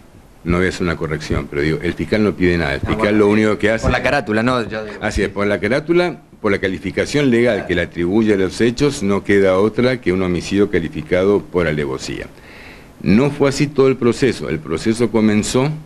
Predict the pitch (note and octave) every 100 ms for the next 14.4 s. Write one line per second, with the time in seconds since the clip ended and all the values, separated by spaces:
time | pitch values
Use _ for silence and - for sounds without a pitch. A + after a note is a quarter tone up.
0 | - - - - C2+ D#2+ D2 - - -
1 | - - - - D#2+ F3 G2+ F#2+ A#2+ A2
2 | B2+ A#2+ F#2 E2 D#2+ D#2 E2 E2 D#2+ E2+
3 | G#2 A#2 B2 - D#2 E2 G2 B2 A2+ G#2+
4 | G#2 G#2+ - - A#2 G2+ F2+ G#2+ F#2 D#2+
5 | E2+ D2+ C2+ C2 - - - - - -
6 | - - F2 A2 G#2+ F#2+ G2 A2+ F#2+ E2
7 | E2 D#2 A2 A2 G#2 G2+ G2 - B2 -
8 | - A#1 - - - F2 E2+ F2+ D#2+ D#2+
9 | G2 A#2+ E2+ - B1 - - A#1+ D2 C#2+
10 | D#2+ D#2 C#2+ - D#2+ D2+ D2 D2 D2 G2
11 | A#2+ A#2 F2+ D#2 - A1+ G1+ B1 A#1+ -
12 | A1+ A1+ A1+ A1 G#1 G#1+ - - D#2 D2
13 | - D2 E2 E2 D#2+ - G2+ F2+ - E2
14 | - G#2+ A#2+ D3+